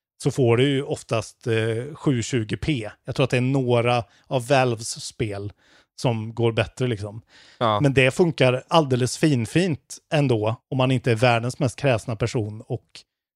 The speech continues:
Speaker 1: till exempel att spela en sån som Shredder's Revenge eller, eh, några andra indiespel. Eh, Rogue Legacy spelade jag i flera timmar förut,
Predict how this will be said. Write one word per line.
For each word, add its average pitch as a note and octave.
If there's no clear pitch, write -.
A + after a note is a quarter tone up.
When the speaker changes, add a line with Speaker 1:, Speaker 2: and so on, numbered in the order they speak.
Speaker 1:
till C#3+
exempel A#2+
att A2
spela B2
en D3
sån A2+
som B2
Shredder's A2+
Revenge G#2+
eller, G#2+
eh, A2
några A#2+
andra A2+
indiespel. A2+
Eh, C3
Rogue A#2+
Legacy A#2+
spelade A#2+
jag A#2
i A2
flera A2
timmar B2
förut, A#2+